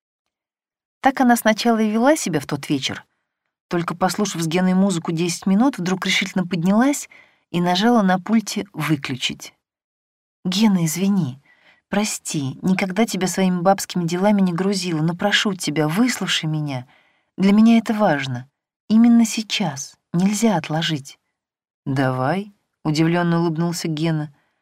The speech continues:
Вступление как после измены, или еще страшнее.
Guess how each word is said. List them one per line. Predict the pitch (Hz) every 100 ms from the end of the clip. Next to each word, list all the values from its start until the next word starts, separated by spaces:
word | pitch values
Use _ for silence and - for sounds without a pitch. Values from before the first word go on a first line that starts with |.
| _ _
Вступление | - - 170 - 180 190 208
как | 233 220
после | 220 220 240 240
измены, | 214 220 175 170 185 165 - _ -
или | 147 147
еще | 143 - 247
страшнее. | 269 190 180 - 160 127